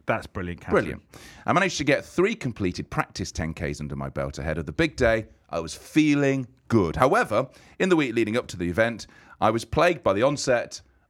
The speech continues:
Speaker 2: of piles."
Speaker 1: I was not expecting that.
Speaker 2: Nope.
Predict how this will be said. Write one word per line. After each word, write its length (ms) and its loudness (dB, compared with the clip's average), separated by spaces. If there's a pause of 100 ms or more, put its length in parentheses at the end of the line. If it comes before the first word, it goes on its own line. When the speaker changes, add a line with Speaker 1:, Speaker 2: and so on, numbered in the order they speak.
Speaker 2:
of 160 -4
piles." 340 0
Speaker 1:
I 60 2
was 260 -4
not 240 -6
expecting 800 -10
that. 300 -10
Speaker 2:
Nope. 400 2